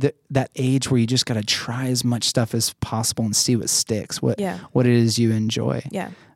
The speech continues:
Speaker 1: Um,
Speaker 2: Explore. Yes, totally.
Speaker 1: Mm-hmm.
Speaker 2: And I think you're, I think you're so right that we lose it as we get older, which is why, like, I like to start the podcast when we're so little. Um,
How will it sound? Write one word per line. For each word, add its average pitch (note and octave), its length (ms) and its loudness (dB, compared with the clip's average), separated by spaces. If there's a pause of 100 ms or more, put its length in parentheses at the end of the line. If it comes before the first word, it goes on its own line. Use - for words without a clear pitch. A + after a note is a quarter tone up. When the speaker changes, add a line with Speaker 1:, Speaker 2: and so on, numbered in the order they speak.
(120)
Speaker 1:
Um, - 60 0
Speaker 2:
Explore. A3 640 -2 (300)
Yes, - 460 -8
totally. F3+ 420 -6 (140)
Speaker 1:
Mm-hmm. G#3+ 240 0
Speaker 2:
And A#3 100 2
I A#3+ 60 2
think B3 220 -6
you're, A#3+ 140 -4
I B3 100 0
think C#4 240 -4
you're B3 80 0
so A#3 280 2
right G#3 240 2
that F#3+ 100 -2
we G3 120 2
lose G#3+ 300 0
it G3+ 80 -2
as F3+ 100 -4
we F#3+ 80 0
get F#3 180 -6
older, G3 380 0 (320)
which B3+ 140 0
is A#3 100 0
why, A#3 220 4
like, A3 260 2
I A3 160 2
like A3 260 2
to G#3+ 100 -2
start G3+ 220 -2
the G3 80 -4
podcast F#3 440 -6
when F3+ 80 -2
we're E3 80 -4
so A3+ 200 0
little. F#3+ 460 0 (420)
Um, F#3 400 2